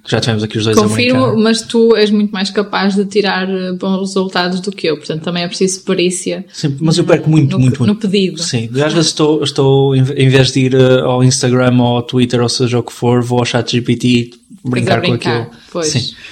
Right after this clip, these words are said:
Speaker 1: Pronto, e eu estou, estou absolutamente fascinado com aquilo, acho que é mesmo espetacular e vai ter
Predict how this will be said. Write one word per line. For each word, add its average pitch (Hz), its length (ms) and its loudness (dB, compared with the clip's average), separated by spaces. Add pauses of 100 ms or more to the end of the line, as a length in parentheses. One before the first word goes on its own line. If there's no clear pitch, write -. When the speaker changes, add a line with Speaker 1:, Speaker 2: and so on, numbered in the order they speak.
(600)
Speaker 1:
Pronto, - 300 -4 (120)
e 156 200 4
eu - 1400 -8
estou, 127 260 0
estou - 180 -2
absolutamente 113 380 -4
fascinado 110 420 -4
com 127 80 -10
aquilo, 120 280 -2
acho 113 120 -2
que 123 80 -8
é 110 40 -6
mesmo 113 240 -6
espetacular 110 760 -2
e 107 40 2
vai 107 140 -2
ter 110 300 -4